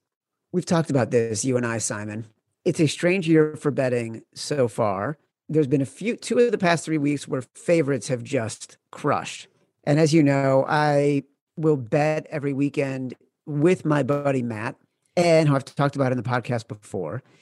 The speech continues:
Oftentimes, I will overrule him and make what I think are the sharp bets,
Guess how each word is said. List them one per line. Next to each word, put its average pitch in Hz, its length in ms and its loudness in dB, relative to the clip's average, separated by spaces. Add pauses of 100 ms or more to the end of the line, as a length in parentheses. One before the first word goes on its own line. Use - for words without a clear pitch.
(140)
Oftentimes, 165 720 0
I 147 60 2
will 143 240 -2
overrule 135 640 -4
him 120 480 -6
and 151 240 0
make 151 320 0
what 143 100 0
I 143 120 2
think 139 240 -6
are 131 100 0
the 127 60 -4
sharp 135 420 -4
bets, - 460 -4